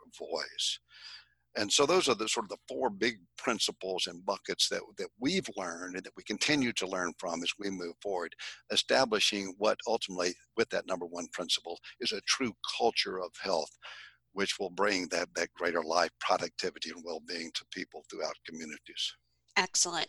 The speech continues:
Speaker 2: Thank you so much for sharing those recommendations and those observations of the good work that's going on with Nashville Health. That's a good segue into our next topic, uh, talking about policy. Right now, between the House and the Senate,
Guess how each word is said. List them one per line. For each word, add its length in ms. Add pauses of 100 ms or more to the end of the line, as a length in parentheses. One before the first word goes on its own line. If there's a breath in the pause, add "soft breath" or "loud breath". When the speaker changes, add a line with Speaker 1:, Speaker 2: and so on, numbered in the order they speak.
Speaker 2:
Thank 240
you 60
so 140
much 260
for 100
sharing 500
those 220
recommendations 920
and 120
those 260
observations 920
of 260
the 80
good 240
work 240
that's 220
going 280
on 240
with 200
Nashville 460
Health. 380 (920 loud breath)
That's 220
a 40
good 180
segue 480
into 240
our 100
next 340
topic, 480 (100)
uh, 200
talking 380
about 280
policy. 720 (460 loud breath)
Right 280
now, 420
between 300
the 80
House 360
and 80
the 60
Senate, 460